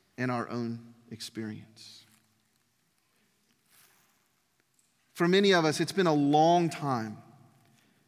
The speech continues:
since we've felt a sense of awe before Jesus. Maybe some of you would be honest enough to admit, "I don't know that I've ever felt that."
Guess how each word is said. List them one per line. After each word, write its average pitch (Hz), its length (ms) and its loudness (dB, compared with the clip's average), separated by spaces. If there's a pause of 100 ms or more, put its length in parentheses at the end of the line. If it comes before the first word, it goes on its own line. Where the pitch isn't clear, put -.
(360)
since - 280 -6
we've 156 140 0
felt 156 320 0
a 143 60 -4
sense 151 320 -4
of 113 140 -8 (200)
awe 127 360 -2 (300)
before 113 300 -10
Jesus. 107 580 -14 (2500)
Maybe 147 200 2
some 160 200 2
of 151 100 0
you 156 100 0
would 143 100 2
be 139 100 2
honest 143 320 0
enough 143 200 -2
to 151 120 -2
admit, 135 280 -2
"I 127 120 0
don't 156 120 -2
know 139 120 -2
that 131 100 0
I've 135 140 0
ever 139 220 -2
felt - 320 -18
that." - 240 -20